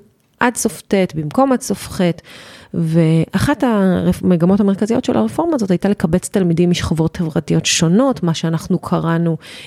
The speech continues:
אינטגרציה לבתי ספר משותפים. זאת הייתה רפורמה מאוד מאוד משמעותית. הייתה עוד רפורמה, אה,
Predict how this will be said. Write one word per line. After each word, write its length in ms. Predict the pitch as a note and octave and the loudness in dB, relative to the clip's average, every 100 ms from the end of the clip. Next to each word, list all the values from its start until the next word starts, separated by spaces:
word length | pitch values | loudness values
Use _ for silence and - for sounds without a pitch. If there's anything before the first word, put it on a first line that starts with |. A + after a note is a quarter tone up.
| - | 0
אינטגרציה 1120 | A3+ G3 F#3 D#3 E3+ G3 C4 - - G3+ F3+ | 2 2 2 2 2 4 2 -2 2 2 2
לבתי 320 | E3 D#3 F3 | 0 -2 -4
ספר 360 | E3+ D#3+ - E3+ | -4 -6 -4 -2
משותפים. 640 | D#3+ - - E3 C4 C4 | -2 -4 -6 -2 0 0
זאת 180 | F3 G#3 | 0 0
הייתה 160 | F3+ E3 | 0 -2
רפורמה 400 | D#3+ - E3 D#3 | -4 -4 -4 -2
מאוד 200 | D3+ D3+ | -4 -4
מאוד 200 | D3+ C#3+ | -6 -6
משמעותית. 720 | D3 - D#3 - D#4 F4 - - - - - _ _ _ _ _ _ - F3+ | -8 -10 -12 -6 -4 -4 -8 -20 -20 -20 -20 _ _ _ _ _ _ -6 0
הייתה 300 | F3+ F#3+ F3 | 0 2 2
עוד 180 | F3 | 2
רפורמה, 560 | F#3 F#3+ F3+ E3+ E3 D#3+ - - - - | 0 -2 0 0 0 -4 -8 -18 -14 -6
אה, 40 | - | 0